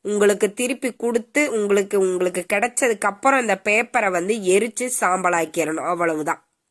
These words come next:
இந்த எளிய ஒரு விஷயத்தை இன்றைய நாள் செய்யுங்கள். அதுவும் குபேரருக்குரிய இந்த குபேர நாள்ல இந்த குபேரருக்குரிய எண் அப்படின்னு பார்த்தீங்கன்னா ஐந்து.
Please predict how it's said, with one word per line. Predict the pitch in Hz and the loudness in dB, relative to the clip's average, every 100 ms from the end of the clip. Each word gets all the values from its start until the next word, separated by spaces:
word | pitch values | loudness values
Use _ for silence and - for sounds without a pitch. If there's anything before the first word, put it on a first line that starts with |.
| _ _ _ _ _ _ _ _ _ _ _ _ _ - | _ _ _ _ _ _ _ _ _ _ _ _ _ -6
இந்த | 214 208 | -4 2
எளிய | 202 196 202 240 311 320 277 | 2 4 6 6 6 4 6
ஒரு | 240 220 | 8 6
விஷயத்தை | 196 208 240 220 240 254 | 4 4 2 2 0 2
இன்றைய | 226 214 202 190 | 0 2 2 2
நாள் | 196 247 | 2 2
செய்யுங்கள். | 233 208 196 196 202 240 | 0 0 2 2 2 2
அதுவும் | 202 185 196 202 247 285 - _ - _ _ _ - | 2 4 4 6 4 2 -4 _ -20 _ _ _ -4
குபேரருக்குரிய | 196 208 269 285 285 277 240 - 240 233 220 254 302 - - | 0 6 6 6 6 2 0 0 2 2 4 4 2 -2 -4
இந்த | 202 214 214 196 185 | 0 2 2 2 2
குபேர | 202 226 269 262 226 | 2 4 4 4 2
நாள்ல | 202 208 220 220 196 233 285 277 _ _ _ _ _ _ | 4 4 2 2 2 4 2 -2 _ _ _ _ _ _
இந்த | 175 208 262 269 247 190 - - _ _ - 208 | -6 -2 2 4 4 2 -2 -12 _ _ -10 -2
குபேரருக்குரிய | 196 254 262 254 226 233 240 220 196 185 | 4 6 6 4 0 0 0 4 2 4
எண் | 202 226 220 | 2 2 -2
அப்படின்னு | 190 196 196 208 | -2 0 0 0
பார்த்தீங்கன்னா | 202 185 196 190 202 208 | 0 0 0 -2 0 2
ஐந்து. | 175 180 190 185 - | 2 2 2 0 -2